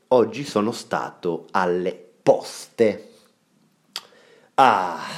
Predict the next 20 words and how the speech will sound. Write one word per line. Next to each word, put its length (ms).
che 160
posto 720
infernale 1120
queste 400
poste. 720
E 80
scusate 480
il 80
gioco 240
di 120
parole. 380
Perché 340
sono 220
andato 280
alle 160
poste? 500
La 100
situazione 880
era 500
questa. 720